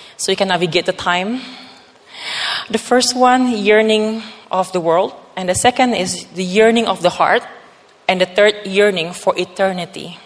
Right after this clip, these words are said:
So the first one, yearning, yearning of the world. So all of us, we can be, if we can be honest, we kind of like what the world offers. Even though, as a Christian, we know, like, "Mm, not everything about the world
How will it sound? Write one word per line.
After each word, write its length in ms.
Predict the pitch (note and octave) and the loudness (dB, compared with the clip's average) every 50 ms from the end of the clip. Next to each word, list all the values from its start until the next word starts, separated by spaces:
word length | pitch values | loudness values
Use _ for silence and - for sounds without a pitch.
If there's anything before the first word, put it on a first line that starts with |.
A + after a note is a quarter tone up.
| - _ - _ _ _ _ _ _ - | -20 _ -20 _ _ _ _ _ _ -14
So 120 | - - | -6 -2
the 80 | A3+ D#4+ | -2 0
first 320 | - - A3+ G#3 - - | 2 2 2 2 0 0
one, 240 | E3 D3+ C#3 C3 E3+ - - - - | -2 -2 -4 -4 -6 -14 -18 -12 -6
yearning, 640 | G#3+ G#3+ A#3 A#3+ A#3+ B3 A#3+ A#3+ A#3+ A#3+ B3 B3 A#3+ - - - - - _ _ _ - - - - - | -2 2 6 6 6 6 4 4 2 2 0 -4 -8 -14 -20 -20 -20 -20 _ _ _ -20 -20 -20 -8 -2
yearning 340 | - A3+ G#3+ A3+ A3+ A3+ - | 2 2 2 2 2 2 2
of 220 | A3+ A#3 A3+ - | 2 2 2 0
the 80 | - F3+ | -2 0
world. 240 | E3 D#3+ D3 C3+ - - - - - - - - - - - - - - - - | 2 2 2 2 0 -6 -18 -20 -20 -20 -18 -16 -16 -16 -16 -16 -18 -20 -12 -4
So 560 | - - - E4+ D4 A#3+ G3 - - - - - - - _ _ - - - | -2 2 4 6 6 6 6 2 0 -8 -16 -20 -20 -20 _ _ -18 -8 -2
all 220 | - D4 F#4 F#4+ | 0 2 4 4
of 100 | D4+ - | 2 2
us, 260 | - E3 - - - | 0 -2 0 0 -2
we 120 | F#3 F#3+ F#3+ | -2 -2 0
can 180 | G#3+ G3+ F3+ | 0 0 0
be, 80 | E3+ - - | 0 -4 -6
if 120 | G3+ F#3 - | -4 0 2
we 80 | D4 D4 | 2 2
can 180 | - D4 A#3+ | 2 0 -2
be 100 | F3+ E3 | -2 -2
honest, 460 | - E3 E3 C3+ C3+ D#3+ - - - - - _ _ _ _ - | -2 -2 -2 -2 -2 -4 -4 -6 -6 -10 -16 _ _ _ _ -6
we 160 | - G#3+ D#4+ | 0 0 0
kind 220 | - - - F#4+ G#4 | 2 2 2 4 2
of 100 | F4+ G#3+ | 2 2
like 360 | F3 F3 E3+ G3+ F3+ - - | 2 2 4 4 2 2 0
what 140 | E3 F3 D#3+ | -2 0 0
the 60 | E3 | 0
world 220 | D3+ D#3 D#3+ D3+ - | 0 2 0 2 0
offers. 480 | D#3+ D#3 - A#2 - D#3+ - - - - - _ _ _ _ _ _ _ _ _ _ _ _ _ _ _ _ _ _ _ _ _ | -2 -4 -4 -6 -8 -8 -10 -12 -12 -16 -20 _ _ _ _ _ _ _ _ _ _ _ _ _ _ _ _ _ _ _ _ _
Even 280 | - A#3 G#3 A3+ A3 G#3 | 0 2 4 4 2 4
though, 300 | F#3 F3+ F3+ F3+ F#3+ F#3+ - - - - - | 4 4 4 4 2 0 -4 -16 -18 -10 -4
as 140 | - F#3 E3+ | -4 -4 -4
a 60 | F3 | -4
Christian, 540 | - - - F#4 - - - D#3+ D#3 D#3 F3+ - - - - - | -4 0 0 2 2 2 2 0 -2 -4 -6 -12 -18 -20 -14 -6
we 100 | - G3 | -4 -2
know, 180 | F#3+ F#3+ G3+ G#3 | 0 2 4 4
like, 180 | G3+ F3+ F3 - | 4 4 2 0
"Mm, 320 | A3 A3 A3 A3+ A3 A3 | 0 -2 -2 -2 0 0
not 120 | A#3+ A3+ | 0 2
everything 480 | - F3 F#3+ G3+ G3 G#3 G3+ G#3 G3+ F#3+ | 2 4 2 2 2 0 0 0 0 0
about 220 | F3 E3 F3 E3+ | 0 2 2 2
the 80 | D#3+ D#3+ | 2 0
world 420 | D3+ E3 F3 F3+ G3 G3+ - - | 2 4 4 4 4 2 -2 -10